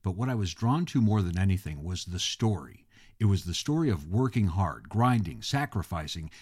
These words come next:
and taking this restaurant to the next level. And that's why I was drawn into this partnership."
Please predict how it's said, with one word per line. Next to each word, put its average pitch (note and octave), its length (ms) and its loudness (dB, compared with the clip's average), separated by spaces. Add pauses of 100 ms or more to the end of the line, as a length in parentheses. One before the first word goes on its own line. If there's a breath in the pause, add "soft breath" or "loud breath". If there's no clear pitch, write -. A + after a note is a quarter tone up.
and F2 200 -4
taking C#3+ 400 2
this D3+ 260 2
restaurant G2+ 520 0
to G#2+ 100 2
the A2+ 100 4
next F#2 360 0
level. D2+ 380 -8 (300 soft breath)
And D#2+ 220 -8
that's A2+ 440 0
why D#2 200 -6
I F#2+ 80 0
was G#2 200 2
drawn D2+ 460 -10
into F#2 240 -2
this D2 220 -8
partnership." - 720 -12